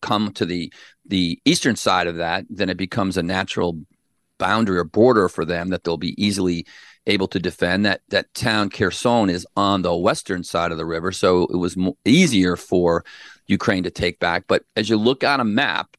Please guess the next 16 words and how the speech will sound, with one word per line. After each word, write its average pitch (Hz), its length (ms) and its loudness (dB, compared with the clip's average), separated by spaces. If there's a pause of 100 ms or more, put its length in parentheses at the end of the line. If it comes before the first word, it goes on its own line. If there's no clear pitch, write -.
(220)
you 98 140 -6
know, 92 100 -2
the, 95 180 0
the 95 120 -4
military 110 560 2
guys 90 520 -2
and 92 100 -10
the 92 60 -4
map 117 320 -2
guys 92 440 -4
are 98 100 -2
looking 117 280 0
at 107 140 -4
the 92 60 -6
map 104 360 -2
saying, 90 420 -6